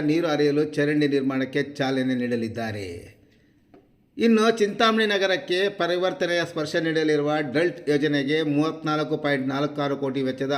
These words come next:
ಅಭಿವೃದ್ಧಿ ಕಾಮಗಾರಿಗಳಿಗೆ ಚಾಲನೆ ಕೂಡ ಸಹ ನೀಡ-, ನೀಡಲಿದ್ದಾರೆ. ನಗರದ ಭೂ ಸಾರಿಗೆ ನಿರ್ದೇಶನಾಲಯ ಡಲ್ಟ್ ಯೋಜನೆಯಡಿ ನಗರಾಭಿವೃದ್ಧಿ ಸಚಿವರಾದ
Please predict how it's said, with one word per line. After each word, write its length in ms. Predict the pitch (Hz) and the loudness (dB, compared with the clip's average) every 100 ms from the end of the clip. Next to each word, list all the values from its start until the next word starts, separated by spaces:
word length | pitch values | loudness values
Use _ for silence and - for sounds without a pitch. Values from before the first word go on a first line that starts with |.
| 123 | -2
ಅಭಿವೃದ್ಧಿ 360 | 127 135 135 | -2 0 0
ಕಾಮಗಾರಿಗಳಿಗೆ 580 | 135 127 123 123 123 139 | -2 -2 -2 -2 -2 -4
ಚಾಲನೆ 360 | 139 131 127 131 | -4 -4 -2 -2
ಕೂಡ 160 | 127 | -2
ಸಹ 380 | 127 127 113 123 | -4 -6 -8 -6
ನೀಡ-, 380 | 117 117 117 - | -4 -4 -4 -4
ನೀಡಲಿದ್ದಾರೆ. 960 | 120 123 113 107 113 104 95 80 - - - _ _ _ _ _ | -4 -2 -4 -6 -6 -6 -8 -10 -14 -20 -20 _ _ _ _ _
ನಗರದ 640 | 120 143 160 165 143 143 120 | 0 2 2 2 2 0 0
ಭೂ 100 | 151 | -2
ಸಾರಿಗೆ 320 | 151 143 139 | 0 2 2
ನಿರ್ದೇಶನಾಲಯ 840 | 131 123 143 143 147 135 131 131 135 160 110 - - - _ - _ 107 | 2 2 0 0 -2 -2 -2 -2 -2 -2 -6 -10 -20 -20 _ -20 _ 0
ಡಲ್ಟ್ 320 | 151 175 - | 2 2 2
ಯೋಜನೆಯಡಿ 800 | 151 147 151 139 135 214 120 - - - | 2 4 4 2 2 0 -2 -6 -20 -4
ನಗರಾಭಿವೃದ್ಧಿ 720 | 127 156 190 214 190 190 175 | 2 2 4 2 2 2 0
ಸಚಿವರಾದ 580 | 175 160 175 170 160 151 | 0 0 0 0 0 0